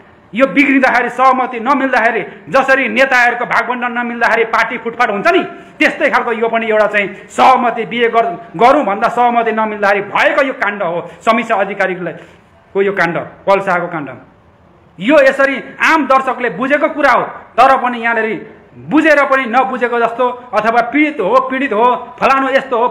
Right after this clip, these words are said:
फलानु यस्तो हो भनिरहँदाखेरि यहाँनिर एकदम दुःख लाग्छ।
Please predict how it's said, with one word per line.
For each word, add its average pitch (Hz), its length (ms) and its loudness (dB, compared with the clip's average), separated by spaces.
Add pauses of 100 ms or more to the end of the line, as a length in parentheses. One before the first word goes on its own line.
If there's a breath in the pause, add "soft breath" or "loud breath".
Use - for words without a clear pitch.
फलानु 254 220 0
यस्तो 226 280 -4
हो 208 60 0 (320 loud breath)
भनिरहँदाखेरि 214 800 2 (260)
यहाँनिर 214 420 0
एकदम 208 260 -4
दुःख 180 240 0
लाग्छ। 208 280 0